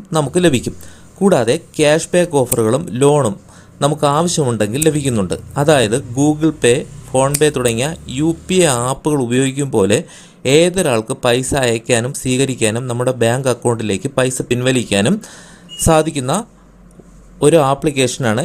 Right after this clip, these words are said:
ഈ മൊബിക്വിക്ക് എന്ന് പറയുന്നത്. ഫോൺ റീചാർജ് മുതൽ കറണ്ട് ബിൽ അടയ്ക്കുന്നത് പോലെയുള്ള എല്ലാവിധ ബിൽ പേയ്മെൻറ്റുകളും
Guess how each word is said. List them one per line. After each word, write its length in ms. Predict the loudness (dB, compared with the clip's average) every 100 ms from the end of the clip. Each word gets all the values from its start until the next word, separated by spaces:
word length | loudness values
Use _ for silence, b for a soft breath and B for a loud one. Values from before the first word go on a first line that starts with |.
| -2
ഈ 60 | 2
മൊബിക്വിക്ക് 760 | 2 2 -2 -4 -10 -6 -2 -2
എന്ന് 100 | 0
പറയുന്നത്. 340 | -2 -2 -4 -10 -12 B B B B -20 -20 -8 2
ഫോൺ 200 | 4 4 2
റീചാർജ് 480 | 0 0 0 2 0
മുതൽ 200 | 0 0 -2 -4 0
കറണ്ട് 340 | 2 2 0 2
ബിൽ 120 | 2 2
അടയ്ക്കുന്നത് 420 | 2 -2 -4 -2 2
പോലെയുള്ള 400 | 2 4 2 2 0
എല്ലാവിധ 420 | 0 2 0 0 -2 -2
ബിൽ 140 | -4 -2 -2
പേയ്മെൻറ്റുകളും 560 | 0 0 -2 -2 -2